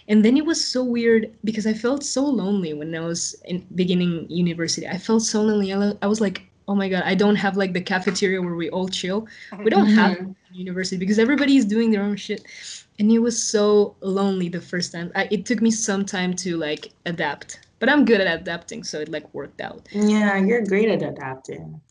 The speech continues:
Speaker 1: Thank you.
Speaker 2: I'm gonna say that, yeah.
Speaker 1: Thank you.
Speaker 2: I agree with you. Like, me to university first year was a shocker. Like,
Speaker 1: Yeah.
Speaker 2: 'cause that's also another thing. I wasn't used to being alone. Like, you know what I mean? In Bottle, you were always around people.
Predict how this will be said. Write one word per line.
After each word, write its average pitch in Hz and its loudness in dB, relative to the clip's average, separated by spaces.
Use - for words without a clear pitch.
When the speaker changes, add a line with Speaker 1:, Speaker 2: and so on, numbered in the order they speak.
Speaker 1:
Thank 294 -10
you. 156 -10
Speaker 2:
I'm 170 -8
gonna 170 -4
say 147 -6
that, 156 -10
yeah. 151 -12
Speaker 1:
Thank 262 -4
you. - -8
Speaker 2:
I 214 2
agree 240 2
with 185 2
you. 151 -2
Like, 160 0
me 220 4
to 226 -2
university 196 4
first 185 -2
year 185 2
was 151 -2
a - -12
shocker. 71 -8
Like, - -12
Speaker 1:
Yeah. - -8
Speaker 2:
'cause 254 2
that's 254 2
also 269 4
another 208 4
thing. 196 2
I 185 0
wasn't 220 4
used 190 2
to 175 2
being 170 0
alone. 151 -6
Like, 190 -2
you 226 4
know 247 2
what 240 0
I 196 0
mean? 180 0
In 196 4
Bottle, 226 4
you 220 4
were 170 2
always 208 2
around 160 -2
people. 147 -12